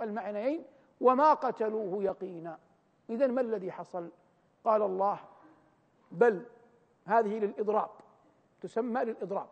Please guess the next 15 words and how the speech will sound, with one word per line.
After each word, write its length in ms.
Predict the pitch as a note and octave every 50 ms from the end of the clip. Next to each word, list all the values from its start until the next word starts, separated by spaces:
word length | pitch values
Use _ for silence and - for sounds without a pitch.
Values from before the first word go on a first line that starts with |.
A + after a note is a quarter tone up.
| -
معنى 260 | A#3+ C4 A#3 A#3 A#3+ A3+
الإضراب، 380 | A3 G#3+ G3+ A3 B3+ C#4+ D4 - - - - - _ _ _ _ -
الإضراب 320 | G#3 A#3 A3 C4 D#4 C4+ C4+
أحيانًا 420 | - G#3+ B3 C4 A#3+ A#3 A3 A3
يكون 280 | G3+ - B3 A#3+ A3+ A3
إضراب 360 | F#3+ A3+ B3+ A#3 G3+ - -
إبطال، 420 | G#3+ F#3+ - B3+ B3 C#4 D#4+ F#4+ - - - - - - - - -
وأحيانًا 480 | A3+ A3 F3+ F3+ A#3 C4 C4 B3 A#3
يكون 340 | G#3+ - - B3+ B3 A3 - -
إضراب 440 | A3 G3 G#3+ A3 A#3 B3 C#4 C4+ C#4 - D#4+
انتقال، 480 | A#3+ B3 - B3 A#3 - B3 A3 - - - - - - - - _ _ _ _ _ _ _ - -
أحيانًا 380 | - - A3+ B3+ B3 A#3 -
يكون 300 | A3 - A#3+ A#3+ A3+ G#3+
إضراب 360 | G#3+ F#3+ A3 A3+ B3 C4+ C4+ C4+ - -
إبطال 360 | A#3+ A3+ - C#4 B3+ G#3 -